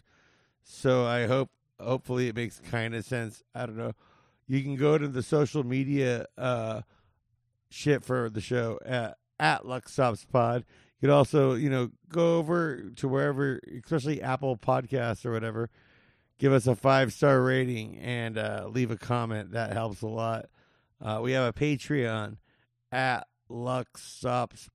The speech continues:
Pod. Patreon dot com slash Lux Stops Pod. And you know what? Don't be a dingleberry.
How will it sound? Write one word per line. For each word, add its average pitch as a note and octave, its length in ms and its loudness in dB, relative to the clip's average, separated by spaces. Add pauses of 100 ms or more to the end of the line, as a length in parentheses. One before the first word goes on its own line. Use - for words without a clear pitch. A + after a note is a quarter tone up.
(100)
Pod. A2+ 640 2
Patreon A#2+ 720 0
dot A2+ 200 -2
com A2+ 200 -6
slash A#2 500 -2
Lux A2+ 240 -4
Stops A2 240 -2
Pod. A2 300 -2 (640)
And E3+ 120 4
you F#3+ 120 4
know G3+ 140 8
what? F#3+ 260 8 (520)
Don't D#3+ 220 8
be F3+ 140 4
a E3+ 40 4
dingleberry. D#3 760 4